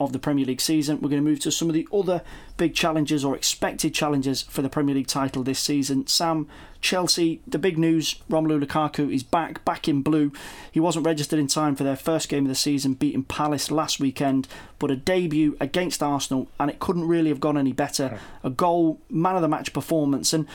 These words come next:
one of the standout stats for me from Lukaku from this game is he only had three touches of the ball before scoring on fifteen minutes to, to get them one nil up at the Emirates. Given the fact that there's so much talk about the impact of big signings,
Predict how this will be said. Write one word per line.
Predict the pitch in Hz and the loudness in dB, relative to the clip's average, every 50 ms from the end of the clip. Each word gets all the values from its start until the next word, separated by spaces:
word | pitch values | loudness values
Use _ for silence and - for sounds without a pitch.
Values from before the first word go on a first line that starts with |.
| - - - - - - - - | -16 -16 -16 -18 -20 -12 -4 -2
one | 180 202 | 0 0
of | 208 | 2
the | 208 | 0
standout | - - 196 180 175 170 151 135 | 0 0 0 0 2 0 0 0
stats | - - - 165 147 - - - - - - | 0 0 0 0 -2 -2 -2 -4 -4 -4 -4
for | - - 156 | -2 0 2
me | 147 147 160 160 151 135 | 4 4 6 6 4 2
from | 127 - - - - 160 160 156 156 | 0 -6 -8 -4 0 2 2 4 2
Lukaku | 143 131 - - 190 175 - - - 151 135 | 2 0 0 2 2 2 2 2 0 0 0
from | - 147 143 139 | 2 2 2 2
this | 135 131 | 2 0
game | - 160 151 147 147 135 127 | 0 2 2 2 2 2 2
is | 120 123 - - - - - - | 0 0 -2 -4 -6 -10 -18 -6
he | - 151 156 160 | 0 2 4 4
only | 160 160 160 | 4 4 2
had | 151 139 - | 0 0 -2
three | - - 165 175 185 170 | -4 -2 0 0 0 0
touches | 156 - - 170 160 - 160 139 139 | 0 0 0 0 0 0 0 0 0
of | 143 123 | 0 0
the | 127 | 0
ball | 120 143 151 156 147 131 110 110 123 127 - - - - - - - - | 0 2 2 2 2 2 0 -2 -6 -8 -10 -16 -18 -18 -16 -16 -6 -2
before | 156 143 - - - - 170 170 160 147 135 127 | -2 -2 -2 -2 0 2 4 4 4 4 2 0
scoring | - - - 165 160 151 147 135 127 120 120 117 - - | -2 -2 0 2 2 2 2 2 0 0 -2 -4 -6 -4
on | - 139 139 | -2 0 0
fifteen | - - 151 143 - - 147 139 131 | 0 0 -2 -2 0 0 2 4 4
minutes | 139 139 135 127 - - | 4 4 2 2 0 -2
to, | - 135 127 123 - | -2 -2 -2 -2 -2
to | - 143 131 | -2 -2 -2
get | 143 - - | -2 -2 0
them | 139 135 139 | 0 0 2
one | 143 143 | 2 2
nil | 139 131 131 135 | 2 2 0 0
up | 135 - - - | -2 -4 -6 -4
at | - 147 - 135 | -4 -4 -2 0
the | 135 131 | 0 0
Emirates. | 127 123 123 110 - - - - - - - - - - - - _ - | 0 0 0 -2 -2 -2 -4 -4 -4 -8 -14 -18 -18 -20 -20 -18 _ 0
Given | 202 196 214 214 | 0 0 2 0
the | 196 | 0
fact | - - 185 - - 156 | 0 0 -2 -2 -2 -2
that | 160 139 - - | -2 -2 -2 -4
there's | 139 139 151 147 - | -4 -2 -2 -2 0
so | - - - 165 170 | 0 0 0 2 2
much | 156 156 147 - - | 2 0 0 -2 -2
talk | - 156 151 139 - | 0 0 0 0 0
about | 143 131 131 131 - | -2 -2 0 0 0
the | 127 131 143 156 | 2 2 2 2
impact | 151 131 - - 143 127 - - | 2 0 -2 -2 -4 -4 -4 -4
of | - 123 117 - | -6 -6 -4 -2
big | 165 156 - | -2 0 0
signings, | - - 151 143 143 139 139 135 135 135 135 - | 0 0 0 2 2 2 2 4 2 2 0 -2